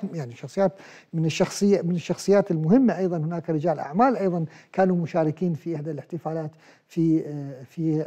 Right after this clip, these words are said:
في القرب من غزة. وبالتالي ال-، الإيطاليين أو وزير الخارجية الإيطالي يعرف أهمية لقائه بالرئيس السيسي، ويعرف أهمية دور الرئيس السيسي في مسألة تهدئة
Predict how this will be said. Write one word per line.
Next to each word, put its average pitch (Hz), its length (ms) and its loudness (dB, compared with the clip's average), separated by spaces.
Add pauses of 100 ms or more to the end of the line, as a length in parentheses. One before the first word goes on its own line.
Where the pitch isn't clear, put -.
في - 100 -10
القرب 160 380 4
من 135 60 -4
غزة. 127 300 -10 (260)
وبالتالي 233 580 2 (180)
ال-، 190 260 -6
الإيطاليين 175 800 0 (120)
أو 135 120 -18 (500)
وزير 151 260 -4
الخارجية 160 400 -6
الإيطالي 143 480 -12 (380)
يعرف 190 360 4
أهمية 151 360 -10 (100)
لقائه 139 280 -14
بالرئيس 127 440 -18
السيسي، - 380 -18
ويعرف 202 300 4
أهمية 180 280 -2
دور 214 280 6
الرئيس 175 360 -4
السيسي 185 360 -8 (320)
في 170 180 2
مسألة 196 400 0
تهدئة 180 520 -6